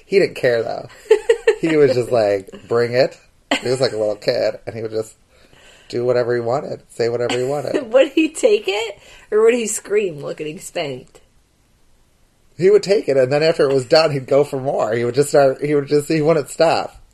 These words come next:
Speaker 1: He just didn't, <laughs> he didn't care. He just wouldn't stop. The best is when he was, like, three years old or something, and my dad was making dinner, my mom was gone, wherever,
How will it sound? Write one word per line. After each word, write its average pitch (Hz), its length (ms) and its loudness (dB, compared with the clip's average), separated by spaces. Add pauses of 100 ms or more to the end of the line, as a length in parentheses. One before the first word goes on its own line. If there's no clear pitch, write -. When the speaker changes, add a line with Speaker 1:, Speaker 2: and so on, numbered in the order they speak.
(140)
Speaker 1:
He 156 80 -2
just 175 240 0
didn't, 165 440 0
<laughs> - 40 -16
he 175 100 -4
didn't 170 240 -2
care. 156 420 2 (720)
He - 220 2
just 180 260 8
wouldn't 160 460 6
stop. 143 560 -2 (760)
The 147 80 -2
best 160 300 4
is 147 140 0
when 127 180 0
he 123 400 -6 (600)
was, 123 180 -4
like, 107 240 -2 (140)
three 123 240 0
years 127 200 0
old 101 260 0
or 98 80 -2
something, 98 460 -8 (1040)
and 101 520 -6
my 107 120 -10
dad 104 200 -2
was 120 120 -8
making 120 240 -10
dinner, 95 260 -6
my 92 100 -10
mom 92 160 -10
was 98 100 -12
gone, 92 480 -10 (600)
wherever, 92 720 -8